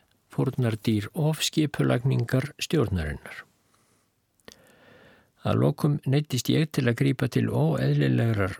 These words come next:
hraðaaukningar í verksmiðju þeirri sem ég stjórnaði, þó að ég í hjarta mínu áliti hana glæpsamlega,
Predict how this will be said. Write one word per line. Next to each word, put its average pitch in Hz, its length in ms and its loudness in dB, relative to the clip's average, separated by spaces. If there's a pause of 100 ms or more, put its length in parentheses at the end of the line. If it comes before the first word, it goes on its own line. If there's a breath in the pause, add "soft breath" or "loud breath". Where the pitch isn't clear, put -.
hraðaaukningar 143 1200 0
í 120 80 2
verksmiðju 123 640 0
þeirri 131 320 0
sem 101 220 -2
ég 113 180 0
stjórnaði, 139 600 0 (640 loud breath)
þó 117 160 2
að 110 100 4
ég 123 240 4
í 151 140 4
hjarta 147 340 0
mínu 151 460 4
áliti 135 420 0
hana 113 240 2
glæpsamlega, 90 920 -2